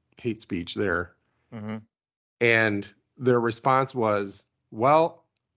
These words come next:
Speaker 1: if we're, you know, w-, we care about the truth, and if, if the price of telling the truth is losing our Twitter account, then so be it." Couple of things wrong with that. One, if you're a s-, sa-, you're,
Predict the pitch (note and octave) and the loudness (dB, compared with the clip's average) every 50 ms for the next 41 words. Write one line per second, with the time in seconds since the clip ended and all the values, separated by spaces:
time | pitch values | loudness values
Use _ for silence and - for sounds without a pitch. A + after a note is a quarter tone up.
0 | _ - A#2 A2 - - A#2 A#2+ C#3 D#3+ F3+ F#3 F3+ F3+ E3+ D#3 - _ - C3 | _ -10 -10 -10 -10 -10 -8 -4 -2 -2 0 0 0 -2 -2 -6 -8 _ -6 -4
1 | B2 A#2+ A2 G#2 G2+ G2+ - _ _ _ - B2+ B2+ C3+ - - B2+ C3+ D#3+ F3+ | -4 -2 -2 -4 -6 -8 -10 _ _ _ -10 -6 -6 -6 -6 -4 0 0 0 0
2 | - - F#3 F#3 F3+ F3 E3 C#3+ D3 C#3 C3+ - B2+ G#2+ - - C#3+ C#3 A#2 F2+ | 2 2 4 6 6 6 4 4 2 2 2 0 -4 -6 -6 -6 -4 -2 -2 -2
3 | - - G#2 G#2+ A2 G#2 A2 G#2+ G#2 G2 - - _ _ _ _ _ _ _ _ | -4 -8 -10 -8 -8 -6 -6 -6 -6 -8 -10 -12 _ _ _ _ _ _ _ _
4 | - A2+ G#2 - - A2 G#2 F#2 - - - C#3 D3 D#3 D3+ D3 - D3+ B2 A2 | -10 -10 -10 -8 -6 -6 -6 -6 -4 -2 0 2 2 2 0 -4 -4 -4 -4 -4
5 | G#2+ - - D3 D#3 D3+ D3 C#3+ C#3+ A#2+ - - C#3+ D3+ D3+ C#3+ C#3+ - _ - | -4 -2 0 0 2 2 0 -2 -2 -4 -4 -4 -4 -4 -4 -4 -6 -8 _ -12
6 | - - A#2+ A2+ A2+ G#2 G#2 G#2 G#2 - _ _ _ - A2 C3 D3 C3+ C#3+ D3 | -6 -4 -4 -2 -2 -4 -6 -8 -12 -16 _ _ _ -2 0 0 0 2 0 0
7 | C#3 C3 B2+ B2 B2 A#2+ A#2 A2+ A2 - _ _ - - - D#3 D3+ D3+ C#3+ C3+ | 0 2 2 4 4 4 2 2 -2 -4 _ _ -8 -2 0 2 2 4 2 2
8 | B2+ - C3+ C#3 C#3 - - G#2+ F2+ - - C3+ C3 A#2 C3 B2+ G#2 - - - | 0 0 0 0 0 -2 -4 -8 -8 -4 -2 -2 0 0 0 0 0 -2 -2 -8
9 | _ _ _ _ _ _ _ _ _ _ _ _ _ _ _ _ _ _ _ - | _ _ _ _ _ _ _ _ _ _ _ _ _ _ _ _ _ _ _ -2
10 | - F3+ F3+ A3 F#3 E3 C3 E3+ E3 C#3+ B2 A#2+ B2+ C#3+ E3+ E3 D3 A2 - - | 0 0 2 4 2 2 2 2 -2 -4 -2 -2 0 0 0 -2 -2 -6 -6 -6
11 | F#2+ E2+ E2+ G2 - _ _ _ _ - A2+ A#2+ D3 E3 D3 A2 G2+ A2 G#2+ G#2+ | -6 -6 -6 -8 -10 _ _ _ _ -10 -4 -2 0 0 0 -2 -2 -6 -8 -10
12 | - _ _ _ _ _ _ _ - B2+ A#2 - D3 C3+ B2 A#2 G#2+ - - _ | -14 _ _ _ _ _ _ _ -6 -6 -4 -2 -2 -2 0 0 -2 -4 -8 _
13 | _ _ - - - C#3+ D#3 - - C3 C3+ B2+ B2 | _ _ -14 -8 -4 -4 -4 -4 -4 -6 -4 -4 -4